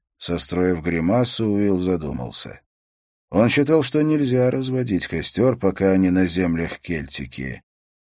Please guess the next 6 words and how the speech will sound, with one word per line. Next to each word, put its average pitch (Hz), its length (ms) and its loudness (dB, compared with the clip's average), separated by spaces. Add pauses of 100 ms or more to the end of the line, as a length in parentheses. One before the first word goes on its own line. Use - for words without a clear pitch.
Просто 147 320 2
странно 127 520 4
путешествовать 80 840 -2
ночью, 110 460 0
а 87 60 0
потом 87 440 -2